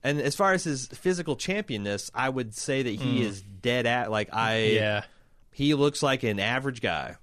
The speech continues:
Speaker 1: He looks like he could handle himself the way an average guy could handle themselves
Speaker 2: Yep.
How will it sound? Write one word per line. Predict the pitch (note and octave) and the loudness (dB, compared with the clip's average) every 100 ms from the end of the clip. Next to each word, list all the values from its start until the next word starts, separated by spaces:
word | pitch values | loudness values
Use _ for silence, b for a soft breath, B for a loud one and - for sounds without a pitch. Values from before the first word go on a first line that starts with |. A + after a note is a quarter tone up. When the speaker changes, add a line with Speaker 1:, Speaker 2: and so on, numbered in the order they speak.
| - - | -20 -8
Speaker 1:
He | A2 | -4
looks | A2 A2+ | -4 -2
like | B2 A2 | -2 -2
he | A#2+ | -2
could | A2+ F#2 | -4 -2
handle | B2+ C3 C3+ | -2 -2 -4
himself | B2 A2+ B2 A#2 | -4 -2 -2 -2
the | A2 | -2
way | G#2 G2+ | 0 0
an | D#2+ | 0
average | G#2+ A#2 G#2+ G#2+ | -2 -2 -4 -2
guy | G#2 G2+ | -2 -2
could | F#2+ | -4
handle | F#2+ G2+ G2 | -6 -6 -6
themselves | F#2+ F2+ G2 F#2+ F#2 F2+ - - | -6 -6 -4 -2 -4 -6 -8 -2
Speaker 2:
Yep. | A2+ | 0